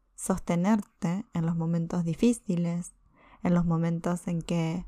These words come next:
a veces parece que, que no, no tiene sentido lo que estás haciendo, en los momentos en los que, eh, el contexto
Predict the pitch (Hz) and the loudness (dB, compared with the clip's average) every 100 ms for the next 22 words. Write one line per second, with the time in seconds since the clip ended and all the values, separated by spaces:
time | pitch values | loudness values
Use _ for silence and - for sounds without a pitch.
0 | - 180 170 175 - 190 185 196 - _ | -6 -2 2 0 0 -2 -2 -4 -12 _
1 | _ - _ 170 170 - 175 - 170 170 | _ -20 _ 0 0 -2 -6 -4 -2 0
2 | 170 180 - _ _ _ _ - 165 156 | -2 -4 -10 _ _ _ _ -6 -4 0
3 | 165 165 _ _ _ _ _ 180 185 202 | -2 -4 _ _ _ _ _ 0 4 4
4 | 190 175 - 175 170 170 165 156 175 170 | 4 0 0 2 2 0 -2 0 2 2
5 | 160 - 160 151 - 156 - 165 156 147 | 2 -2 -6 -6 -8 -8 -2 -2 0 -2
6 | 151 - _ _ _ - - - - - | -4 -10 _ _ _ -20 -20 -20 -20 -20
7 | - - 175 180 180 180 180 185 202 208 | -10 0 2 4 4 4 2 2 2 2
8 | - 175 170 170 170 - 180 175 185 - | 0 -2 0 -2 -4 0 2 2 0 -4
9 | _ _ _ - - 175 165 160 - 180 | _ _ _ -20 -2 0 0 0 2 2
10 | 175 180 185 202 - 202 190 185 | 4 0 0 -4 0 2 4 2